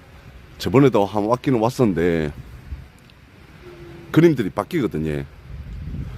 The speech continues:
아윤이 반갑습니다. 음. 여기가 동피랑 마을인데 이제 현 위치거든요. 음, 옛날에 이승기 나이게는 없어지는데 제가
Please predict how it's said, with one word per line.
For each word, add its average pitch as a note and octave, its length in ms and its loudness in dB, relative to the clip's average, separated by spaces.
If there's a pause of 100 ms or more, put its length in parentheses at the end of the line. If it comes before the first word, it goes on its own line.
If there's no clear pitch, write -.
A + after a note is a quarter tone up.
(160)
아윤이 C3 340 4
반갑습니다. D#2+ 640 -4 (1300)
음. D#2+ 160 -4 (1700)
여기가 G#2 220 4
동피랑 F#2 380 -4
마을인데 D2+ 380 -2 (140)
이제 D#2+ 120 -2 (1300)
현 G#2+ 240 2
위치거든요. F#2+ 760 0 (1120)
음, A2 420 0
옛날에 D#3 360 6
이승기 C3 840 2
나이게는 B2 400 2
없어지는데 E2+ 1000 -4 (560)
제가 C#3 400 6